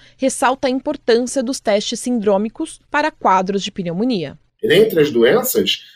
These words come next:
Speaker 2: né, a pneumonia é a principal causa de internação né? É, e lembrando que pneumonia,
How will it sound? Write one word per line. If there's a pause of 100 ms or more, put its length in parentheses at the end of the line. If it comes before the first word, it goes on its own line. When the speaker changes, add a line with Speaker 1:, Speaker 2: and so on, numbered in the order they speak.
(120)
Speaker 2:
né,
a
pneumonia
é
a
principal
causa
de
internação (400)
né?
É,
e
lembrando
que
pneumonia,